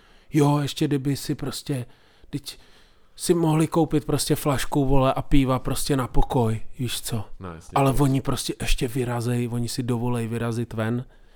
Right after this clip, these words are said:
Speaker 1: Víš,
Speaker 2: Ne.
Speaker 1: jako mně to přijde. Takže dobrý, takže, <laughs> takže prostě sjíždět se na pokoji, vole, a,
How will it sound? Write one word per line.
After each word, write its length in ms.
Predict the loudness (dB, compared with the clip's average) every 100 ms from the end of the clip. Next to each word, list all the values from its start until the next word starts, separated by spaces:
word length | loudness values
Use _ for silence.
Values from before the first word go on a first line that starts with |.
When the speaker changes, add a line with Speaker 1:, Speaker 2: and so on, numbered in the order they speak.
| -6 -2
Speaker 1:
Víš, 120 | 2
Speaker 2:
Ne. 60 |
Speaker 1:
jako 140 | 2 2
mně 140 | 0
to 100 | 0
přijde. 260 | 0 2 2 0
Takže 240 | 2 4 6
dobrý, 280 | 6 6 4
takže, 240 | 4 2 2
<laughs> 140 | 2 4
takže 420 | 4 4 2 0 -4 -16 -6 -2
prostě 400 | 2 2 4 2 2 0 0
sjíždět 480 | 0 2 6 6 8
se 120 | 8
na 100 | 8
pokoji, 480 | 6 2 6 6 8
vole, 380 | 6 8 8 8
a, 220 | 6 4